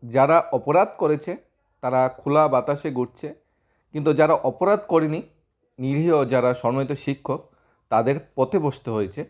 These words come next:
তাদের রাস্তায় নামতে হয়েছে। তারা বর্তমানে বিনা রোজগারে খুব কষ্টে সংসার প্রতিপালন করছে, যেখানে স্বাস্থ্য,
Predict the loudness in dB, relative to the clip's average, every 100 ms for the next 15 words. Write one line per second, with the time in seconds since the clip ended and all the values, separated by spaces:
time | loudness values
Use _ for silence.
0 | _ _ -4 -2 -2 -4 _ _ -4 -4
1 | 0 0 0 -2 -4 -4 -2 -2 -6 -8
2 | _ _ -4 2 2 2 -4 -2 -2 -2
3 | -4 _ _ _ _ -6 0 2 2 0
4 | 0 0 0 -2 -10 _ _ _ _ -12
5 | -10 2 2 2 -8 -8 -10 -4 -4 -2
6 | -2 -2 -2 -2 -2 -2 -4 -4 -12 -12
7 | _ _ _ _ -4 -2 0 0 -2 -4
8 | -14 -20 -20 -20 -20 0 0 0 -10 -2